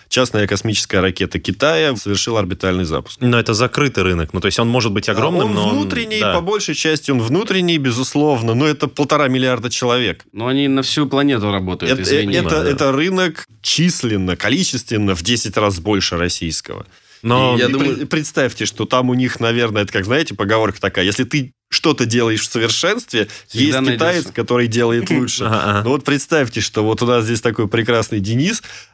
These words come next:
Speaker 1: а в Китае десять таких Денисов. А еще есть там двадцать производителей ракет, уже у которых там, у кого-то ракета на орбиту летает, у кого-то ракета с ногами там подпрыгивает на несколько километров и вертикально садится.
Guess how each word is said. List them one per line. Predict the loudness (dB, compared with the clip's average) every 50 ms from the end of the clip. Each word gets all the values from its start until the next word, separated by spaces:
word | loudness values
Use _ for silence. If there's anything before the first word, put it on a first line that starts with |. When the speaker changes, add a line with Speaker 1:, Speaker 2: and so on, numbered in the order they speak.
| _
Speaker 1:
а | _ 0 2 2 4 2 2
в | 0
Китае | -4 -4 -2 0 0 2 0
десять | 0 0 0 0 0 0 -2 -4 -6 -4 -2
таких | -2 -2 -2 -2 -4 -4 -4
Денисов. | -4 -2 -2 0 0 0 -2 -4 -6 -8 -12 _ _ _ _ _ 0
А | 0 2
еще | 2 2 0 0 0 0 0 0
есть | 2 2 0 0 -2 0
там | 0 0 0 -2 -4 -8 -16 -20 -20 _ _ _ _
двадцать | -4 0 2 2 2 2 2 0 -2 -2 -2 -4 -6 -2
производителей | 0 0 2 2 2 2 2 2 2 0 -2 -2 -2 0 0 0
ракет, | 0 0 -2 -2 -2 -2 -2 -2 -2 -6 -16 -14 _
уже | -4 0 0 2
у | 2 2
которых | 0 0 2 2 2 2 0 0
там, | 0 0 2
у | 2
кого-то | 2 2 2 2 2 2 0
ракета | 0 0 0 0 -4 -4 -2
на | -2 0 0
орбиту | 0 0 0 0 0 2 2
летает, | 2 2 2 2 0 2 0 0 -2
у | -2
кого-то | 0 0 0 0 0 0
ракета | 0 0 0 -2 -2 -4 -4
с | -4 -2
ногами | -2 0 0 2 0 0 0 -2 -4 -6 _ _ _ _ _ _
там | -2 -2 0
подпрыгивает | 0 0 0 0 0 -2 0 0 0 0 0 2
на | 0 0
несколько | 0 0 -2 -4 -4 -4 -4
километров | -2 0 2 2 2 2 0 0 -2 -2 -4 -4 -4
и | -2
вертикально | -2 -2 -2 -2 -4 -2 0 0 2 2 0
садится. | 0 -2 -2 -2 0 0 0 0 0 0 0 0 -2